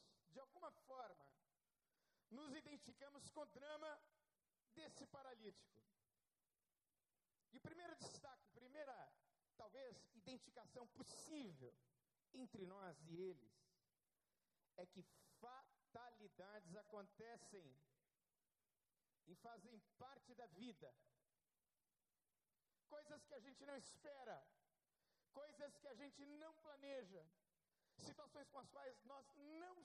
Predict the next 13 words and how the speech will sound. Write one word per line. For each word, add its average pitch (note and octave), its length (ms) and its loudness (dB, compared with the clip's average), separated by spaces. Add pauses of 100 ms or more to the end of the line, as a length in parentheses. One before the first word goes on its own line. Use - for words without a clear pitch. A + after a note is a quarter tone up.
(100)
sonhamos. B3 540 2 (1300)
De B3+ 140 -2
repente, C3 580 -4 (1200)
somos B3+ 440 -2
surpreendidos F#3 880 2 (840)
por D3+ 160 0
algo F#3+ 200 -2 (120)
triste, - 500 2 (560)
vergonhoso, F#3 960 2 (920)
ou D#4+ 120 -2
por C#4 180 -2
algo C#4+ 400 4
que C#4+ 160 -6